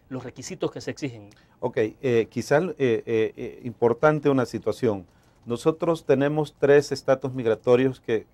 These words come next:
Speaker 2: que son los que realmente estamos trabajando en forma directa. El salvadoreño ciudadano, el salvadoreño, salvadoreño residente y, lógicamente, el salvadoreño que tiene el T P S.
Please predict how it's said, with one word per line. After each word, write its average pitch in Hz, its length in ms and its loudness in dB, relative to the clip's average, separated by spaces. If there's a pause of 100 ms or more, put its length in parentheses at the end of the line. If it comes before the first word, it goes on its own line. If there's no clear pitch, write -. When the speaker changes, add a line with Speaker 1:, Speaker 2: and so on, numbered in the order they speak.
(100)
Speaker 2:
que 104 120 -20
son 117 240 -2
los 123 120 -2
que 110 200 0
realmente 113 800 -4 (420)
estamos 113 420 -8
trabajando 110 440 0
en 107 40 -10
forma 117 280 -4
directa. 127 480 2 (440)
El 107 640 0
salvadoreño 113 520 2
ciudadano, 123 600 4
el 131 80 -4
salvadoreño, 104 720 -2 (140)
salvadoreño 104 520 2
residente 127 680 0 (380)
y, 123 80 -4
lógicamente, 127 640 -2
el 110 80 -8
salvadoreño 110 480 -2
que 110 100 -4
tiene 107 220 -8
el 98 100 -8
T 92 100 -12
P 71 240 -12
S. - 200 -20